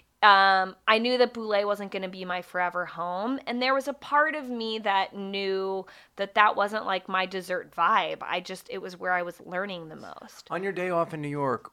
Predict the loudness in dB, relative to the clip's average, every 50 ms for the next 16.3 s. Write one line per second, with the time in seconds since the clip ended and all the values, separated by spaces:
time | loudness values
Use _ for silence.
0 | _ _ _ -2 0 0 2 0 -2 -4 -6 -8 -6 -2 0 0 0 0 -2 -6
1 | -10 -12 -10 -8 -6 -6 -6 -6 -8 -12 _ _ _ _ _ _ -10 -8 -8 -8
2 | -10 -8 -6 -4 -4 -4 -4 -6 -6 -6 -6 -8 -4 -2 0 0 -2 -4 -8 -12
3 | -12 -10 -8 -8 -8 -8 -6 -6 -4 -4 -4 -6 -8 -8 -8 -6 -4 0 2 6
4 | 8 8 8 8 8 6 4 4 4 2 2 0 -2 -2 -4 -2 -2 -2 -2 -2
5 | 0 0 2 8 12 12 12 12 10 6 4 2 -2 0 0 0 0 -2 -6 -10
6 | _ _ _ _ _ _ -14 -4 0 4 6 8 8 8 8 8 8 6 6 4
7 | 2 -2 -6 0 4 8 10 12 12 12 12 10 10 8 6 2 2 0 0 2
8 | 4 4 4 4 2 0 -2 -2 -4 -6 -10 -12 -12 -8 -2 0 0 2 2 2
9 | 2 4 4 4 4 4 2 2 4 4 4 6 4 4 4 4 0 -2 0 0
10 | 0 0 0 -2 -4 -2 -4 -2 -2 -2 0 0 0 0 0 -4 -6 -4 -2 -2
11 | -2 -2 -4 -6 -8 -4 0 2 4 6 8 8 8 8 6 4 4 4 4 4
12 | 4 0 2 4 4 4 4 2 -2 -2 0 0 2 0 0 -2 -2 0 2 2
13 | 2 4 2 2 0 0 0 -2 -2 0 0 0 0 -2 -4 -8 -6 -4 -4 -6
14 | -4 -4 -4 -4 -2 -4 -4 -6 -4 0 2 2 2 2 -2 -6 -8 -8 -8 -4
15 | -2 -2 -4 -4 -6 -6 -4 -4 -4 -4 -4 -2 -2 0 2 2 2 2 0 0
16 | -2 -4 -4 -4 -6 -8